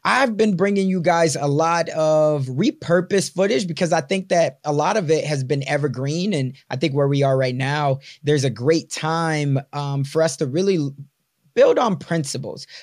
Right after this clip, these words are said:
But I think with today, I'm excited for this conversation because we have a fellow podcaster on, but a fellow entrepreneur and real estate investor, Mister Dustin Heiner.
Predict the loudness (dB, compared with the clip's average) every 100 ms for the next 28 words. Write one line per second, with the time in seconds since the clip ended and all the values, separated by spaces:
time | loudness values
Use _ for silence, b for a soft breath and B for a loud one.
0 | 2 2 4 2 4 0 2 0 2 2
1 | 4 2 2 0 -2 0 2 2 2 -2
2 | -4 0 0 0 -2 -2 -2 -4 -4 -4
3 | -2 -2 0 -2 -2 -4 B B -4 4
4 | 6 6 4 2 2 2 0 2 2 2
5 | 2 0 0 0 0 2 4 6 4 2
6 | 0 0 -2 0 0 2 2 2 0 -4
7 | B -2 0 2 4 4 4 2 2 2
8 | 0 0 -2 -2 0 0 -2 B 0 0
9 | 0 2 2 0 -2 2 2 2 2 2
10 | 0 -4 0 2 2 2 2 0